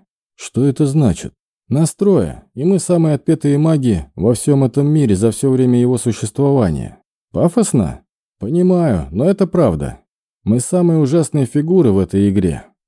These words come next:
С точки зрения игроков, конечно. И ты очень похож на нас».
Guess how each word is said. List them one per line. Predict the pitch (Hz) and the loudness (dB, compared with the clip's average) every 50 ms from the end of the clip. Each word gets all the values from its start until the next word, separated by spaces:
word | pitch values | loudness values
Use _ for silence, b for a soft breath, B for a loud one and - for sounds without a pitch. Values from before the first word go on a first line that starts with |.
| _ _ | _ _
С | - - | -20 -8
точки | - 104 123 139 - - - | -2 0 0 0 0 -2 -4
зрения | 123 113 131 139 147 143 135 127 123 117 | -2 0 0 0 0 2 2 2 2 2
игроков, | 107 113 120 113 - 180 180 139 - | 0 0 -2 -2 0 0 0 0 0
конечно. | - 92 85 82 78 76 - - - 71 64 - - _ _ _ _ _ _ _ | 0 0 0 0 0 -2 -4 -6 -8 -10 -10 -12 -16 _ _ _ _ _ _ _
И | - 98 104 | -4 -4 -4
ты | - - 190 196 | -2 -2 -2 0
очень | 202 196 175 - 190 180 | 0 0 0 0 -2 -2
похож | 170 202 196 180 - 214 156 107 - | -2 -2 -4 0 2 2 2 2 0
на | - 95 90 | 0 0 0
нас». | 90 85 78 65 64 - - | 0 0 -2 -4 -6 -12 -18